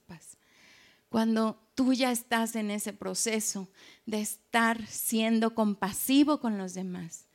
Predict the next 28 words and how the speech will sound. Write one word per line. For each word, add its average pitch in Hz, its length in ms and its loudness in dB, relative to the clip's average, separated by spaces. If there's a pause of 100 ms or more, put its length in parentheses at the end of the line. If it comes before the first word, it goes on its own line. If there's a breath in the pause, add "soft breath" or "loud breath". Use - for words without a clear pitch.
(320 soft breath)
necesitas 190 840 -6
empezar 175 720 -4 (100)
a 175 80 -12
experimentar 180 880 -10 (540 soft breath)
esa 185 260 -12
paz - 540 -14
en 196 160 -8
tu 190 160 -10
vida. 170 320 -16 (540 loud breath)
Y 254 120 6
que 247 260 4
esa 262 240 4
paz 247 340 6
sea 240 420 6 (260 loud breath)
lo 247 220 8
que 247 120 2
realmente 254 800 4
a 233 120 4 (140)
ti 311 340 8
te 233 80 8
alimente, 196 680 2 (680 soft breath)
que 262 180 8
ese 285 280 2
corazón 269 880 6 (1700 soft breath)
que 214 140 2
tú 262 340 4
estás 208 440 0
teniendo 175 680 -8